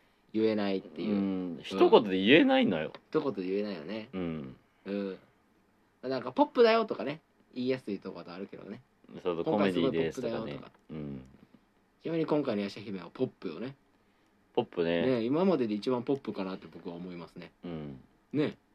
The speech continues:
Speaker 2: その、なんか、まあ、ポップという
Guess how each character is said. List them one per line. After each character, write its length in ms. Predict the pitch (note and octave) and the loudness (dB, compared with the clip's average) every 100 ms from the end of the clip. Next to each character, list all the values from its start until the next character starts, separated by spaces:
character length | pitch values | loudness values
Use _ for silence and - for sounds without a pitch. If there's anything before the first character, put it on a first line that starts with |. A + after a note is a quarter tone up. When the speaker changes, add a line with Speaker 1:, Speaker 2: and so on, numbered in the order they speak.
| _ - | _ -10
Speaker 2:
そ 60 | F#2+ | -6
の、 280 | F2 F2 | -2 -2
な 100 | F2 | -2
ん 60 | F2 | -4
か、 160 | - - _ _ - | -6 -10 _ _ -8
ま 80 | F#2 | 0
あ、 40 | |
ポ 120 | D#3+ | 0
ッ 20 | E3+ | 0
プ 180 | B2+ | -4
と 140 | - G2+ | -2 0
い 360 | G2 F#2+ F#2+ | 2 4 2
う 80 | F2+ | -2